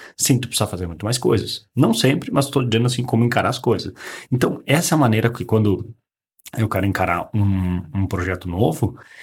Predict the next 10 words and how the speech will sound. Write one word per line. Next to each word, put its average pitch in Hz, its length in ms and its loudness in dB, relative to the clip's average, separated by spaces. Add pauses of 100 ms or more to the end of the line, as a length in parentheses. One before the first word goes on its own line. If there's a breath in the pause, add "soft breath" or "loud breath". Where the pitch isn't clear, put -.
(760 loud breath)
é 123 80 2
a 120 60 2
maneira 101 320 0
certa 92 340 -2
de - 80 -4
fazer. 127 360 0 (1600)
Cuidado 113 640 0
pra 127 180 2
não 113 380 2 (220)
pensar 101 680 -2